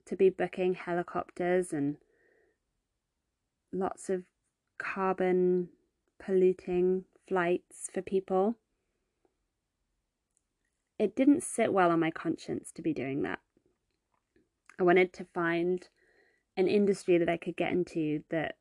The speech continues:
would feel really good to me to be spending all those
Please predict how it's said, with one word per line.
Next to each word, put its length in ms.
would 180
feel 420
really 420
good 220
to 100
me 300
to 120
be 160
spending 460
all 160
those 240